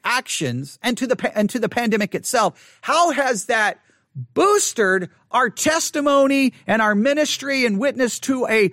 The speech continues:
lost and dying world, or how has it hurt it? How has the subject of church and state and how the church has acted towards the state during a global pandemic, how has that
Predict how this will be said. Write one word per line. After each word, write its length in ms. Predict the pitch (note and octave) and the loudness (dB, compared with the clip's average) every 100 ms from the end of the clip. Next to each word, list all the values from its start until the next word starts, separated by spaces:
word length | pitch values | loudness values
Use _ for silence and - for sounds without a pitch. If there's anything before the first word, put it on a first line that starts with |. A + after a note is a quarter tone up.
| - - | -4 -2
lost 400 | A3+ C4+ C#4 - | 0 2 -2 -4
and 160 | A3+ | 0
dying 360 | A#3 A3 G3 F#3+ | 2 2 0 -2
world, 460 | C#4 C#4+ G#3 E3+ - _ | 0 2 2 -2 -6 _
or 120 | A3+ | -4
how 300 | G3 B3+ C#4+ | -2 0 0
has 320 | A#3+ A#3 G#3+ | 0 -4 -4
it 180 | A3 G#3 _ | -4 -6 _
hurt 680 | - - - G4+ G4 D#4 _ _ _ _ - | -20 -10 0 2 2 0 _ _ _ _ -2
it? 480 | A#3 C3 - - - _ _ _ _ _ _ _ | 0 0 -8 -20 -20 _ _ _ _ _ _ _
How 280 | - C#4+ F#4+ | -2 2 4
has 280 | F4 E4 - | 4 2 0
the 100 | C#4 | -2
subject 880 | - - D4+ D4+ G#3 D3+ A2 - _ _ _ _ | 0 2 2 4 2 0 -2 -10 _ _ _ _
of 160 | G#3+ F3 | -2 0
church 440 | - D#4+ F4 - | 2 2 2 2
and 140 | C4 | 2
state 500 | - - C#4+ - - _ _ _ _ - | 2 2 2 0 -8 _ _ _ _ 0
and 160 | A#3+ | 4
how 140 | B3 C4 | 4 4
the 120 | B3 | 2
church 380 | - D#4 D#4 - | 4 2 2 0
has 160 | A3+ - | -2 0
acted 420 | A#3+ C#4 - A3+ | 0 0 -2 -4
towards 440 | - D4 E4+ B3+ - | -2 0 0 -2 -2
the 100 | C4 | -2
state 420 | - B3+ B3 E3 | 2 2 2 -2
during 320 | B3 C4+ B3+ | 0 2 2
a 60 | A3+ | 0
global 380 | G#3 B3+ A#3 | 4 4 4
pandemic, 680 | F#3+ G3+ G3 E3 C4+ D3+ - _ _ _ | 2 4 4 4 2 0 -4 _ _ _
how 280 | - C4 D4+ | -2 2 2
has 320 | C4 A#3+ G#3 | 2 0 0
that 260 | G#3 G#3 - | 0 0 0